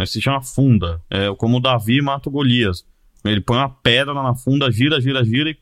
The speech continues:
pá, dá na cabeça do Golias e mata. Golias era um gigante, né? E é assim que eles ganham a, a guerra lá. Todo mundo foge quando o Golias cai. Então a pergunta é, como que o Dean não morre?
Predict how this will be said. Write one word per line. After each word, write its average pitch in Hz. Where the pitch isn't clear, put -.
pá, 135
dá 101
na 107
cabeça 131
do 95
Golias 101
e 151
mata. 147
Golias 98
era 113
um 120
gigante, 120
né? 98
E 90
é 87
assim 98
que 113
eles 113
ganham 117
a, 98
a 98
guerra 101
lá. 90
Todo 92
mundo 98
foge 95
quando 101
o 95
Golias 98
cai. 92
Então 104
a 139
pergunta 151
é, 135
como 156
que -
o 220
Dean 143
não 180
morre? 117